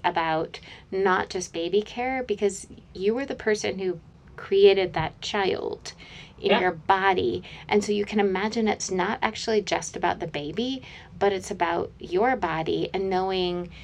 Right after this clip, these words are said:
Speaker 1: fear, I think, comes from the unknown, right? Anxiety comes from the unknown. And you have to deal with fear and anxiety about what's going on in your own body, as well as figuring out how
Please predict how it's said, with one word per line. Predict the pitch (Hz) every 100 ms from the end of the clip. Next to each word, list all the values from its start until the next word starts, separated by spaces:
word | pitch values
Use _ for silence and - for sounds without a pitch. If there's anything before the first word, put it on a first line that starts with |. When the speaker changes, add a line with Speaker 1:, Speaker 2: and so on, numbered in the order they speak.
| -
Speaker 1:
fear, | - - 269 311
I | 254
think, | 214 202 196
comes | - 196 196
from | 208 185
the | 175
unknown, | 185 165 165 220 175 156 -
right? | 196 156 220 269 - -
Anxiety | 208 196 185 196 226 220
comes | 208 196 196
from | - 185
the | 175
unknown. | 165 165 175 202 - - - - -
And | - 202
you |
have | 208 208
to | 214
deal | 208 214
with | 185 175
fear | - 220 214 208 -
and | 180
anxiety | 175 160 165 214 214
about | - 170 -
what's | 185
going | - 196 180
on | - 185
in | 180
your | 175 -
own | 180 185
body, | 190 185 185 208 -
as | 190 175
well | 165 175 170
as | 190 190
figuring | - 190 175 175 175
out | 165 -
how | - 175 165 170